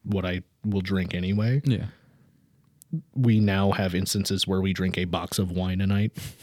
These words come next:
Speaker 1: <laughs> which for those who don't know
Speaker 2: Nothing
Speaker 1: is
Speaker 2: white trashy about
Speaker 1: uh,
Speaker 2: that.
Speaker 1: it's def-, well, the boxes are fancy.
Speaker 2: Yeah.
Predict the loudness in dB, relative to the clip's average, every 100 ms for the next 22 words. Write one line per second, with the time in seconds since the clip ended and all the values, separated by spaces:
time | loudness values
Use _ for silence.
0 | -20 -18 -20 -20 _ -4 -2 0 0 2
1 | 2 0 0 0 0 0 2 2 2 2
2 | 2 0 2 -2 0 0 2 2 4 6
3 | 6 4 4 4 6 6 6 6 6 6
4 | 4 4 0 2 2 2 -4 -6 -4 -4